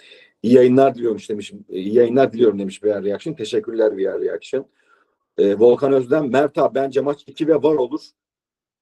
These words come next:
Yani benim de bekle-, beklentim o yönde çünkü, e, yani Galatasaray aldı başını gidiyor.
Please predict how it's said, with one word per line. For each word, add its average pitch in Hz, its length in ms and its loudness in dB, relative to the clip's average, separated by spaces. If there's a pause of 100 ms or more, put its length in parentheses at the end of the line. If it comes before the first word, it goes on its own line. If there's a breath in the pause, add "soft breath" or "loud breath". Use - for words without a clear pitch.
Yani 110 320 -8
benim 127 180 0
de 147 80 4
bekle-, 123 380 0
beklentim 127 560 0
o 143 80 8
yönde 139 360 0
çünkü, 143 500 -6 (400)
e, 85 80 -8 (460)
yani 85 180 -10
Galatasaray 107 460 0
aldı 110 220 2
başını 117 300 -6
gidiyor. 104 320 -2